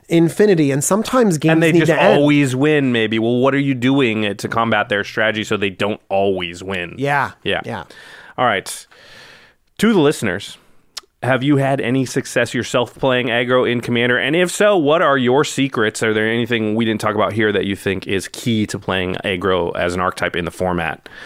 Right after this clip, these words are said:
Speaker 2: Uh, would love to hear all of your thoughts. And if you do wanna build an aggro deck, then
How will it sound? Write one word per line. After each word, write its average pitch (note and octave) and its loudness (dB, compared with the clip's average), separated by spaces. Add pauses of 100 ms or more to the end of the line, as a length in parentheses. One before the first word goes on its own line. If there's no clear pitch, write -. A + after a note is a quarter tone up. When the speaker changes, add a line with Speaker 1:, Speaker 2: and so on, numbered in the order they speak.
(240)
Speaker 2:
Uh, E2+ 0
would A2+ 0
love A#2+ 2
to A#2 -2
hear A2+ 0
all G#2 2
of G2 -2
your F#2+ 0
thoughts. - -4 (720)
And D#3 2
if E3+ 0
you F#3 2
do F#3 4
wanna E3 2
build D#3 2
an C#3 0
aggro D3 -2
deck, F#3+ -6 (160)
then C3 2